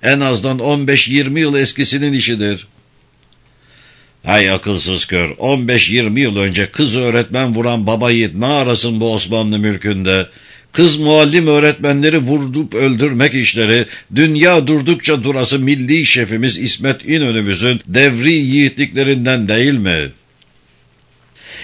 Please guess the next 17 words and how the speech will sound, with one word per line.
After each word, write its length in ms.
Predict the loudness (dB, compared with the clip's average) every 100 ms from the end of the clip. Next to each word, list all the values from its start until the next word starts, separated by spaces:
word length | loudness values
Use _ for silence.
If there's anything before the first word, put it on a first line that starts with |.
| -4 0
İskilip'te 600 | 0 0 -2 0 0 -2
iki 220 | -4 -6
kişiyi 340 | -4 -2 -2
vurup 320 | -2 -4 -4
öldürüp 440 | -4 -4 -4 -6 -4
hafifletici 680 | -6 -6 -8 -6 -6 -6 -4
nedenlerle 680 | -4 -4 -4 -4 -2 -2 -4
ipi 380 | -4 -4 -6 -4
kıraraktan 760 | -4 -2 -2 -4 -4 -4 -4
otuz 360 | -6 -6 -4 -4
yıla 220 | -2 0
hükümlü 540 | 0 -2 -4 -4 -4 -4
bulunan 400 | -4 -4 -4 -2
Ömer 360 | -4 -2 -4 -4
Çağıl 320 | -4 -4 -4
araya 340 | -4 -2 -2
girdi. 560 | -2 -4 -6 -6 -6